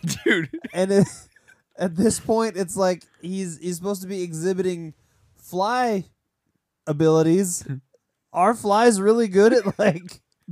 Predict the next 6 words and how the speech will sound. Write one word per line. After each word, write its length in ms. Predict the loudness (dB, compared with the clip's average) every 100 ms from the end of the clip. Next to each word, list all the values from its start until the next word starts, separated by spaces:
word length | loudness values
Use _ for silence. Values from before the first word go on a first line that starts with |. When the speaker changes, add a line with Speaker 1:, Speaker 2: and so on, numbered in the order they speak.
| -18 -6
Speaker 2:
the 120 | -6 -6 _
uneven 440 | -10 -6 -4 -4 2
bars? 500 | 4 6 4 0 -10 -14 -8
Speaker 1:
I 480 | -8 -2 0 0 0
remember, 580 | 0 0 2 2 2 2 2 0 0
I 300 | 2 2